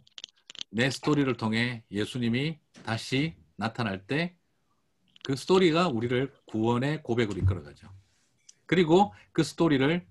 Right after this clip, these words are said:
학문적으로 작업하는 일이 일어나죠. 자, 저는 그래서 그럼 언제 완성이 되느냐?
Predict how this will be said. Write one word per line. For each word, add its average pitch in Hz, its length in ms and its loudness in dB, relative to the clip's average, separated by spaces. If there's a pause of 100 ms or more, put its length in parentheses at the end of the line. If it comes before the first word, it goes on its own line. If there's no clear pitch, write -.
(240)
학문적으로 151 840 -2
작업하는 123 500 -4
일이 85 140 -10
일어나죠. 76 480 -16 (1500)
자, 120 280 -6
저는 190 240 4
그래서 160 520 6 (120)
그럼 202 180 4
언제 135 260 4
완성이 180 420 4
되느냐? 110 460 0